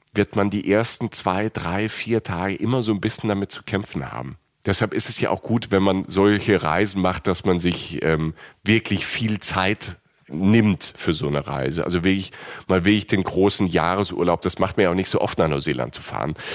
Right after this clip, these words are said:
dass man wirklich sich einmal sagt, „Okay, jetzt nehme ich mir vier, fünf, sechs Wochen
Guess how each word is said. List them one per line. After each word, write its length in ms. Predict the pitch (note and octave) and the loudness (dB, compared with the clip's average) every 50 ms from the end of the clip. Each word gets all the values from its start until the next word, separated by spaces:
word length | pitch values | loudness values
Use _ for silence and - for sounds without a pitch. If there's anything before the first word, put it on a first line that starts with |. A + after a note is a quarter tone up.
| - C3+ - | -8 -6 0
dass 180 | - G2 - | 0 2 2
man 140 | - F#2+ F2+ | 2 2 2
wirklich 240 | E3+ G3 - A2+ G2 | 2 0 0 0 2
sich 200 | - G2+ F2+ G#2 | 2 0 0 0
einmal 320 | - F2 G2 G#2 A2 G#2 G2+ | 0 0 2 2 4 2 2
sagt, 240 | F2+ G2 F2+ F#2+ - | 2 2 0 -2 -4
„Okay, 300 | - - - - G2+ G#2 | -10 -6 0 2 4 4
jetzt 180 | G2 F2+ - - | 4 4 2 4
nehme 140 | G#2 A2+ A2+ | 4 4 4
ich 60 | G2 | 4
mir 120 | G2 F2+ | 4 2
vier, 320 | E2 - - - B2+ A#2 F#2+ | 2 2 -2 2 4 4 4
fünf, 280 | - - A#2+ G#2 F2+ - | 4 2 0 0 2 0
sechs 360 | - - G#2 - - - - | 2 2 2 2 0 -2 0
Wochen 340 | F#2+ G2 - - - C#2 E2 | 0 0 0 0 -4 -6 -6